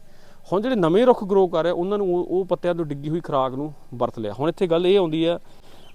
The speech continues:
ਵੀ ਸਾਰੀ ਦੀ ਸਾਰੀ ਜਿਹੜੇ ਮਿਨਰਲਸ ਹੈਗੇ, ਸਾਰੇ ਦੇ ਸਾਰੇ ਨਾਈਟ੍ਰੋਜਨ ਹੈਗੇ ਆ, ਪੱਤਿਆਂ ਤੋਂ ਡਿੱਗੀ ਉਹ ਨਹੀਂ ਲੈਂਦੇ।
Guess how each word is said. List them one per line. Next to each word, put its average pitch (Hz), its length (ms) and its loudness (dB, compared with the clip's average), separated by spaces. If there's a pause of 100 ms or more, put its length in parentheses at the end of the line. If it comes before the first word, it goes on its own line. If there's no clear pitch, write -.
ਵੀ 190 120 2
ਸਾਰੀ 165 420 2
ਦੀ 240 80 -2
ਸਾਰੀ 208 500 -2
ਜਿਹੜੇ 196 260 4
ਮਿਨਰਲਸ 160 440 2
ਹੈਗੇ, 170 180 2
ਸਾਰੇ 156 200 -2
ਦੇ 170 80 0
ਸਾਰੇ 160 180 -4
ਨਾਈਟ੍ਰੋਜਨ 143 340 -6
ਹੈਗੇ 143 160 -6
ਆ, 156 40 -4
ਪੱਤਿਆਂ 151 300 -6
ਤੋਂ 147 100 -6
ਡਿੱਗੀ 131 180 -8
ਉਹ 160 280 0
ਨਹੀਂ 143 240 -2
ਲੈਂਦੇ। 113 320 -8